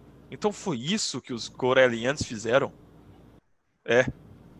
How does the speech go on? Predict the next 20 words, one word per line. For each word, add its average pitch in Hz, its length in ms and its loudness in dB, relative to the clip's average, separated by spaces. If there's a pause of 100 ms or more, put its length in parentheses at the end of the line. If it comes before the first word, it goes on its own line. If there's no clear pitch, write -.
(120)
Realmente 139 440 4
não 147 120 -2
podemos 135 280 0
confiar 127 460 2
num 120 140 -10 (100)
povo 127 240 -4
que - 100 -12
é - 40 -4
filho 113 240 -10
de - 100 -18
pedra. - 560 -8 (880)
Mas 175 220 -4
então? 294 340 -4 (1500)
O - 40 -20
que 233 120 -6
que - 80 -6
eles 277 140 -4
falaram? 247 420 -2 (680)
Não! - 480 0 (1600)
Por 123 260 -12